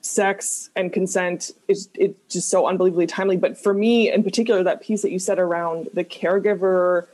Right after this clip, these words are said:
relationship is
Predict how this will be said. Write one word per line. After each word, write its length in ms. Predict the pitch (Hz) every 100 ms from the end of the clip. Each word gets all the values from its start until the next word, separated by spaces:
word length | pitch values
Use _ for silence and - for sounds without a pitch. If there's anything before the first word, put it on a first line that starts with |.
| _ _
relationship 960 | 185 196 190 226 240 214 - 180 170 - _ _ _ _ _ _
is 260 | 214 226 -